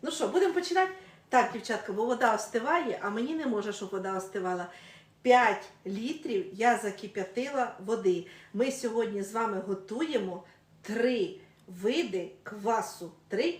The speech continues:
варіанти квасу. І ще сюрприз. Також покажу кое-що швиденько з печем. Дійсно швиденько і смачно. Значить так, два варіанти це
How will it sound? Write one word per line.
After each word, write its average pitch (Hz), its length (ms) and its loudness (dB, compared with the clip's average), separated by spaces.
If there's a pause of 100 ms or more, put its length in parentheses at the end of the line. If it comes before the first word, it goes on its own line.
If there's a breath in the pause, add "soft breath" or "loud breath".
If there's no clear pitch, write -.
варіанти 214 720 -2
квасу. 185 600 -6 (260 loud breath)
І 254 140 -2
ще 262 720 2 (260 loud breath)
сюрприз. 240 880 2 (400 loud breath)
Також 269 360 4
покажу 233 600 -4
кое-що 277 440 -2 (260)
швиденько 247 460 2
з - 140 -10
печем. 196 540 -2
Дійсно 247 360 -4 (420)
швиденько 240 600 2 (280 loud breath)
і 240 100 -8
смачно. 180 560 -8 (380 loud breath)
Значить 285 360 2
так, - 260 0 (120 loud breath)
два 311 240 8
варіанти 240 540 4
це - 380 2